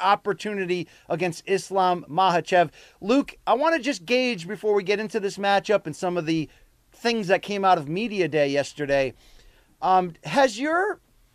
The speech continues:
like, excitement level increased? We were already so jazzed for this card because we loved Oliveira Islam two. We loved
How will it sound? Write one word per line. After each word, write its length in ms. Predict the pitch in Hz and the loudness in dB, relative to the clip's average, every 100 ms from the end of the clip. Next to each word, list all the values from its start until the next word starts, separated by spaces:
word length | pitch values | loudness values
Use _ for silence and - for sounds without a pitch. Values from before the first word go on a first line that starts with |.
| - | -2
like, 220 | 240 233 | 0 0
excitement 720 | 202 - - 233 294 330 302 | -6 -8 -2 2 2 0 0
level 340 | 294 302 311 277 | 6 6 6 4
increased? 640 | 226 247 - 247 269 - | 2 -4 -4 -4 -4 -4
We 140 | 180 330 | -2 4
were 160 | 508 | 4
already 300 | 185 262 208 | 6 4 2
so 360 | 160 - 254 285 | -6 -2 2 2
jazzed 440 | 170 202 214 220 | 2 4 4 4
for 160 | - 208 | -2 -4
this 180 | 202 - | -2 -2
card 340 | - 208 202 | 2 4 4
because 240 | 180 180 147 | -2 -8 -6
we 120 | 151 | -6
loved 560 | 139 190 202 165 117 - - - | 4 6 8 6 4 -16 -20 2
Oliveira 560 | 196 196 175 185 180 165 | 4 6 4 4 6 4
Islam 500 | 175 170 180 160 147 | 2 -2 0 0 0
two. 320 | - 220 180 | -4 0 2
We 160 | 143 156 | 2 -4
loved 540 | 147 180 202 180 147 | 2 6 8 6 4